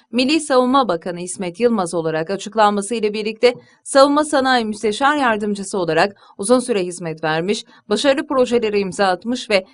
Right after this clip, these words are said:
yedi Haziran genel seçimlerinde Düzce milletvekili seçilmiş olan Faruk Özlü'nün bakan olması ile ilgili beklenti yine gündeme geldi. Bin dokuz yüz doksan yılında savunma sanayi müsteşarlığında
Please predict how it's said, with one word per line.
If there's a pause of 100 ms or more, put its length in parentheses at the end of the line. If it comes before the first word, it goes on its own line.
(120)
yedi
Haziran
genel
seçimlerinde
Düzce
milletvekili
seçilmiş
olan
Faruk
Özlü'nün
bakan
olması
ile
ilgili
beklenti (300)
yine
gündeme
geldi. (720)
Bin
dokuz
yüz
doksan
yılında
savunma
sanayi
müsteşarlığında